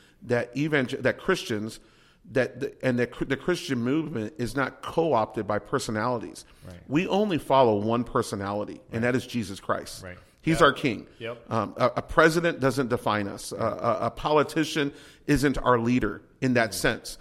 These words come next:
Speaker 2: Right.
Speaker 1: Now, he might lead us politically. He might lead the country politically. We might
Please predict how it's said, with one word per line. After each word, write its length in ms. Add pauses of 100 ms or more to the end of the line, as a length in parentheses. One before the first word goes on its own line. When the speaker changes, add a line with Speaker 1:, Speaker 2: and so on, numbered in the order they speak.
Speaker 2:
Right. 200
Speaker 1:
Now, 80
he 120
might 240
lead 140
us 140
politically. 680
He 200
might 220
lead 180
the 80
country 400
politically. 500
We 160
might 240